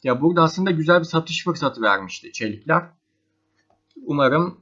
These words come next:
şuralarda çoğunu satmışsınızdır ki tepeye de geldi. Bakın tarihi zirveye geldi burada. Yani satmanız lazımdı orada çoğunu.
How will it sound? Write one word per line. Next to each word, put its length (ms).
şuralarda 580
çoğunu 260
satmışsınızdır 840
ki 360
tepeye 340
de 60
geldi. 280
Bakın 220
tarihi 400
zirveye 380
geldi 380
burada. 260
Yani 200
satmanız 520
lazımdı 400
orada 240
çoğunu. 340